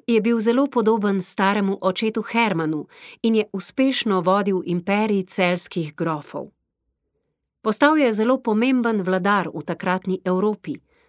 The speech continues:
zato je imel tudi veliko sovražnikov. Na koncu so ga ubili v Beogradu. Ker ni imel dediča, se je z njegovo smrtjo leta tisoč štiristo šestinpetdeset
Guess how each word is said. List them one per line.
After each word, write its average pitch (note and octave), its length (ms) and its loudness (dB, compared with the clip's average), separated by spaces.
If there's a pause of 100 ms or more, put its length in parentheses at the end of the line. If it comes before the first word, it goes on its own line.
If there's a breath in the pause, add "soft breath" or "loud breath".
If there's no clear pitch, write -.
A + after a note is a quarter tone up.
(120)
zato A#3 320 0
je A#3+ 140 4
imel A#3 260 2
tudi A#3 280 -2
veliko G#3+ 380 0
sovražnikov. E3+ 880 -2 (1200)
Na F#3+ 140 2
koncu C4 400 4
so G#3 180 -2
ga F#3 240 0
ubili G#3 420 0
v F#3 80 0
Beogradu. E3 640 -2 (800)
Ker A3 280 2
ni A#3+ 260 2
imel G3+ 340 4
dediča, E3 600 -2 (240 loud breath)
se B3+ 220 2
je B3 180 4
z A3+ 60 -2
njegovo B3 440 2
smrtjo F3+ 680 -4
leta A3+ 360 0
tisoč C4 500 -4
štiristo A3+ 680 -4
šestinpetdeset F3+ 1120 -4